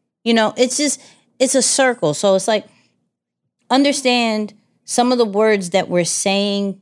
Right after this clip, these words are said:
we're making it now facts into our life, circling back to the imposter syndrome. And then if we don't like selling, if we don't like even talking about ourselves, find somebody else.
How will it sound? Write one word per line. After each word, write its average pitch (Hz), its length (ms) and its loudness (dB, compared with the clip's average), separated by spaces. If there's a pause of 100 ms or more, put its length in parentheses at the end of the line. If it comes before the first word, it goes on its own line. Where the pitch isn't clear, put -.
we're 180 300 0
making 185 500 -2
it 175 140 -4
now 165 280 -2
facts 165 460 -4
into 160 340 -6
our 143 140 2
life, 180 540 -2 (240)
circling 170 560 -2
back 160 420 -4
to 160 480 -4 (300)
the 165 120 -2
imposter 165 520 -4
syndrome. 226 560 -6 (680)
And 190 220 -2
then 185 640 0 (360)
if 254 220 -2
we 233 120 2
don't 208 360 0
like 180 420 -2
selling, 156 600 -2
if 180 140 -8
we 214 80 -4
don't 196 240 -4
like 196 240 -4
even 214 280 -4
talking 240 400 -6
about 247 280 -2
ourselves, 247 800 0 (380)
find 202 440 -2
somebody 170 680 -4 (280)
else. - 440 -10